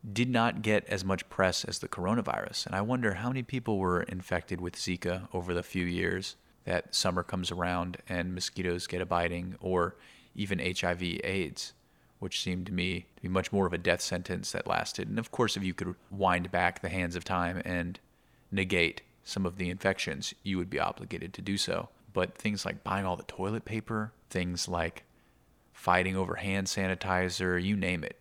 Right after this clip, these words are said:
It's just a little bit reactionary, in my opinion. I have no doubt, though, that all of us will be okay, at least personally. And if anything, I hope that you have a good story to tell.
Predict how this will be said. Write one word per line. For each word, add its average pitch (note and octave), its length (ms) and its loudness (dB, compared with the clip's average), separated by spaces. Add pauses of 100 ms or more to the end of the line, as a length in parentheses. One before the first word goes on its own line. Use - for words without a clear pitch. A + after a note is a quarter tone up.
It's - 100 -6
just - 220 2
a G2 60 4
little F2 160 2
bit F2 180 -2
reactionary, - 800 -2 (180)
in F#2 80 -4
my E2 120 2
opinion. F#2+ 420 -6 (240)
I - 80 0
have C3+ 160 4
no F#2+ 140 8
doubt, F2+ 300 4
though, F#2 200 2
that F2 180 0
all F2 200 4
of F2+ 100 0
us G#2 220 2
will - 100 0
be - 160 -4
okay, - 380 -6 (880)
at F#2 120 -4
least F2+ 320 -4
personally. F#2 640 -2 (300)
And F#2+ 120 -2
if F2+ 120 -2
anything, F#2 400 -2
I F2+ 80 -2
hope F#2 300 -2
that - 360 0 (260)
you G2 100 -4
have F#2+ 100 0
a F#2 40 0
good G2+ 220 0
story G2 440 0
to - 120 -4
tell. - 400 -10